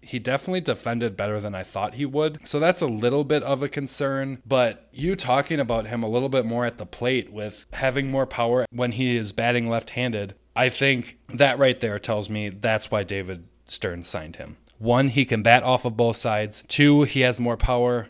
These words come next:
off the left-hand side of the plate. In case you didn't know, Christian Yelich is a lefty and really took off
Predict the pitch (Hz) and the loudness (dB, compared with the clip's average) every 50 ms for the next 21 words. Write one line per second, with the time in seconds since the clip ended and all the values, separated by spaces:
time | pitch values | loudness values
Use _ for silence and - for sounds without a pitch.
0 | - 117 117 113 - - 113 113 117 113 - - 120 113 110 107 - 110 110 104 | -4 -2 -2 -2 -2 -4 -6 -6 -6 -6 -8 -8 -8 -8 -8 -6 -6 -6 -6 -6
1 | 101 101 92 - - 107 107 101 - - - 117 120 - 135 139 135 - 151 143 | -8 -10 -8 -6 -4 -4 -4 -6 -8 -6 -4 -4 -2 2 2 2 2 2 0 2
2 | 143 135 123 113 120 117 123 139 - - 135 123 - - 131 117 110 101 98 104 | 2 2 2 0 0 0 0 -2 -2 -2 -2 -2 -2 -2 -4 -4 -4 -2 -2 -2
3 | 113 123 - - 143 123 135 123 131 135 135 131 - - 143 139 139 135 - - | -2 -2 -2 -4 -6 -4 -4 -2 0 0 0 0 -2 -4 -4 -2 -2 -2 -4 -4
4 | 107 104 101 101 92 98 - 98 101 110 113 113 117 117 107 104 - - - 113 | -6 -8 -8 -8 -10 -12 -12 -8 -6 -4 -2 -2 -2 -2 -4 -4 -6 -6 -6 -6
5 | - - 90 95 113 117 - - | -4 -2 -2 -2 -2 -4 -6 -10